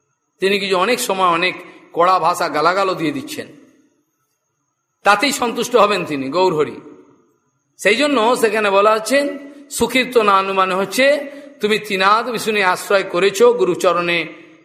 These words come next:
গুরু বৈষ্ণব চরণে, তুমি গুরু বৈষ্ণব চরণে তুমি স-, পরিপূর্ণ শরণাগত হয়েছিল, হয়েছ তুমি।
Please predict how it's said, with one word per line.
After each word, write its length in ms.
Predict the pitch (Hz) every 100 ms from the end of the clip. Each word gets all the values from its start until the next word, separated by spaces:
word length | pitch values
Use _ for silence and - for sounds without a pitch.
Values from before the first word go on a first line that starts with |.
| 151
গুরু 160 | 165
বৈষ্ণব 360 | 185 180 180 180 -
চরণে, 360 | 175 175 185
তুমি 300 | 175 180 170 165 147 - - - _ _ _ _ _ _
গুরু 220 | 139 185
বৈষ্ণব 340 | 202 196 196 185
চরণে 420 | - 165 190 214 170 143 - - - - _ _
তুমি 180 | 180 170
স-, 220 | - 139 -
পরিপূর্ণ 460 | 127 151 147 185 202
শরণাগত 520 | 196 185 196 196 202 202
হয়েছিল, 340 | 196 202 196 214 - - - _
হয়েছ 280 | 170 202 196
তুমি। 240 | 202 196